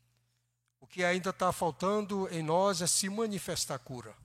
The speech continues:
O problema não está em Deus. O problema está em mim. Na minha incredulidade,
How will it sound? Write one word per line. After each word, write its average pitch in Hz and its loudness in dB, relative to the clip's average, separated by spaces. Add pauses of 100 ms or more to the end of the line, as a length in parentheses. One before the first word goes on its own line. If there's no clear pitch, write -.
(1000)
O 143 -6
problema 214 4
não 240 8
está 302 8
em 302 4
Deus. 170 2 (1000)
O - -20
problema 160 -6
está 240 0
em 330 -4
mim. 214 0 (1700)
Na 170 4
minha 240 4
incredulidade, 240 4